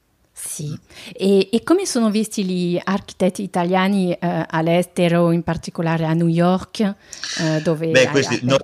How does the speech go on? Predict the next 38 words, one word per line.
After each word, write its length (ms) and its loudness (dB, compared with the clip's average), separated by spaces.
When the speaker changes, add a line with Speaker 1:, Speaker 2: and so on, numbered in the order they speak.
Speaker 2:
vi-, 80 4
Speaker 1:
questo 180 -4
Speaker 2:
viviamo 460 4
ancora, 500 4
viviamo 440 2
ancora 360 4
della 200 4
fortuna 600 -2
dello 200 0
stile 260 -6
italiano, 760 -6
eh, 120 -8
quindi 280 -8
questo 380 -4
ci, 540 -4
ci 180 -6
permette 600 -6
di, 520 -8
mm, 260 -12
partire, 420 -2
ma 100 2
questo 240 -4
succedeva 420 2
anche 180 0
ad 80 2
Atene, 380 -2
devo 180 -10
dire 140 -10
la 80 -10
verità, 460 -8
e, 320 -8
e 320 -20
un 80 -20
po' 120 -8
dappertutto, 480 -6
insomma, 200 -2
lo 120 4
sti-, 300 -4